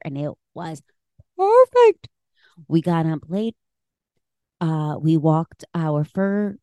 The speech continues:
baby. We, I read a book.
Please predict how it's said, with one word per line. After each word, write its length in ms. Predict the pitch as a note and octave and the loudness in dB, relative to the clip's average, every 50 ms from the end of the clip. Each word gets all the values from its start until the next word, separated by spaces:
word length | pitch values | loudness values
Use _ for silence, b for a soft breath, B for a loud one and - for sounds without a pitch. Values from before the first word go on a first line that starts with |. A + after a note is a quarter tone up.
| _ - | _ -8
baby. 460 | - G#3 G3+ G3 F3+ G#3 G#3 G3 F#3+ _ _ _ _ _ _ _ _ _ _ _ _ _ _ _ _ _ _ _ | -4 -4 -4 -2 -2 -4 -6 -6 -10 _ _ _ _ _ _ _ _ _ _ _ _ _ _ _ _ _ _ _
We, 840 | - D3+ D3+ D#3 E3 F3+ F3 E3+ E3 D#3 D#3 D#3 D3+ D3 D3 D3 - - | -8 -6 -4 0 2 2 2 2 0 0 -2 -2 -2 -2 -4 -4 -6 -6
I 200 | D#3 D3+ D#3+ D3+ | -6 -4 -4 -2
read 200 | C3 D3+ D3 C#3 | 0 0 -2 0
a 20 | |
book. 380 | B2 C#3+ E3+ G3 _ _ - | -2 -2 -4 -4 _ _ -20